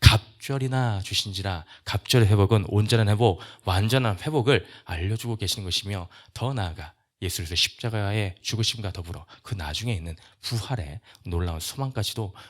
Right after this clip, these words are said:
우리에게 알려주고 계시다라는 것이죠. 그러므로 우리는 인생 가운데에 이 온전한 회복, 하나님과의 관계의 회복에 초점이 있어서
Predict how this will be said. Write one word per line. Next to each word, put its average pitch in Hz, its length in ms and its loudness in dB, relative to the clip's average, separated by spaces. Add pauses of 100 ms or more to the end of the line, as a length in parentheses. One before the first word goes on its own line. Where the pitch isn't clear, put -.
우리에게 90 320 -4
알려주고 98 580 -2
계시다라는 87 720 -6
것이죠. - 720 -10 (640)
그러므로 113 280 8
우리는 87 440 2
인생 92 340 0
가운데에 82 720 -4
이 101 200 -2
온전한 85 460 -4 (100)
회복, - 440 0 (280)
하나님과의 95 680 -2 (240)
관계의 80 640 -8 (300)
회복에 104 640 2 (160)
초점이 - 580 -4 (120)
있어서 - 480 -8